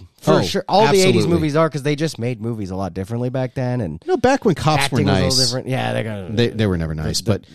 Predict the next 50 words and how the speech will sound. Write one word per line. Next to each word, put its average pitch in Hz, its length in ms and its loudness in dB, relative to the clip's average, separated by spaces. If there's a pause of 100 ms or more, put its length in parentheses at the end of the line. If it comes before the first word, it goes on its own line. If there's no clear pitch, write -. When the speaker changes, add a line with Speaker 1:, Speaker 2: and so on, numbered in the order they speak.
(100)
Speaker 1:
the 104 60 -14
times 143 240 0
Speaker 2:
A - 20 -4
cab, 104 240 2
Speaker 1:
were 92 40 -8
different. 92 240 -6
Speaker 2:
all 120 60 4
the 107 80 0
way. 95 180 0 (100)
Um, 123 320 2
Speaker 1:
But, 170 260 4
um, 147 420 2
like, 135 240 0
the 131 100 2
mo-, 131 220 6 (280)
<laughs> - 280 -20
that's 170 300 0
a 123 80 -2
tearjerker, 98 760 -2
dude. 90 380 -8 (180)
Speaker 2:
Oh, 107 240 0
God, 92 280 -2
yeah. 139 60 2
Speaker 1:
Holy 160 160 4
Speaker 2:
Well, - 100 6
it - 80 2
has 208 140 2
Speaker 1:
crap. - 140 0
Speaker 2:
a 135 40 2
dog 147 260 2
in 101 100 0
it. - 360 -10
Speaker 1:
That, 247 260 2
that's 214 180 2
the 190 120 0
thing. 170 140 0 (500)
Speaker 2:
You 147 120 0
don't 214 60 6
Speaker 1:
It's 180 80 2
Speaker 2:
get - 80 0
to 156 60 4
Speaker 1:
one 180 60 6
Speaker 2:
make 175 120 6
Speaker 1:
of, - 60 2
it's - 20 4
a 160 40 6
Speaker 2:
movies 143 220 4
with 139 100 2
dog-, 170 60 4 (120)
Speaker 1:
formula. 123 300 -8